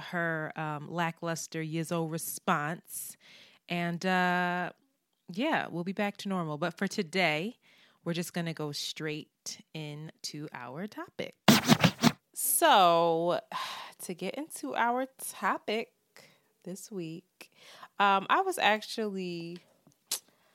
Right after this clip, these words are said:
I was scrolling on BuzzFeed. Sometimes I go on BuzzFeed when I'm like, I can't sleep and I'm super bored. And, um,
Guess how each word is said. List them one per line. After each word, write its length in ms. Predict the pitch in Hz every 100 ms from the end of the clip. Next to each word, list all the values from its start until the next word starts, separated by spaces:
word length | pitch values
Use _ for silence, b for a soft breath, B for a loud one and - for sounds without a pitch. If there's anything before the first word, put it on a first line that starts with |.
| b -
I 60 |
was 180 | 311 -
scrolling 340 | - 220 226 220
on 300 | 180 180 165
BuzzFeed. 800 | 160 160 - 147 139 131 - -
Sometimes 340 | 294 339 254
I 80 | 180
go 160 | 170
on 140 | 151 151
BuzzFeed 520 | 151 156 - 165 156
when 140 | -
I'm 100 | 160
like, 340 | - - - - -
I 60 |
can't 320 | 170 202 165 -
sleep 420 | - 156 180 - _ _ _ -
and 120 | 170
I'm 180 | - 165
super 340 | - 165 156
bored. 420 | 151 147 151 175 - _ _ b b b b b b -
And, 560 | 165 151 147 147 143 151
um, 500 | 143 139 139 -